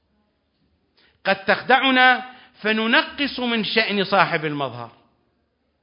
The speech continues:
وقد تخدعنا فنعلي من شأنه، فلا هو بالذي يستحق التنقيص لأن مظهره خدعنا،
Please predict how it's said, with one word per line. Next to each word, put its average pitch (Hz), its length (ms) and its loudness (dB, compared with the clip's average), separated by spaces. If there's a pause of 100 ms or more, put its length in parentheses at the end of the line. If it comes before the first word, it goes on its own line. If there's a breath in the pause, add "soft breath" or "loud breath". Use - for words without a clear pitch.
(720)
وقد 170 340 -2
تخدعنا 208 680 0 (260 loud breath)
فنعلي 226 540 2
من 185 160 -2
شأنه، 123 540 -4 (1400)
فلا 226 300 6
هو 285 220 6
بالذي 269 480 0
يستحق 226 540 -2
التنقيص 180 840 -6 (1120)
لأن 190 400 0
مظهره 190 540 4
خدعنا، 139 680 -4